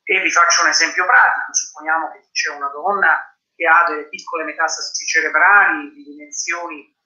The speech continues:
inferiori al centimetro e sono in numero di due, tre, massimo cinque, il Gamma Knife è l'approccio terapeutico ottimale. Piuttosto che fare la radioterapia sul tutto l'encefalo, si preferisce utilizzare questa tecnologia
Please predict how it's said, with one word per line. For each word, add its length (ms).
inferiori 380
al 120
centimetro 720
e 80
sono 400
in 160
numero 400
di 160
due, 480
tre, 320
massimo 560
cinque, 880
il 80
Gamma 320
Knife 420
è 40
l'approccio 480
terapeutico 1000
ottimale. 720
Piuttosto 380
che 180
fare 260
la 220
radioterapia 560
sul 320
tutto 220
l'encefalo, 580
si 140
preferisce 560
utilizzare 560
questa 260
tecnologia 840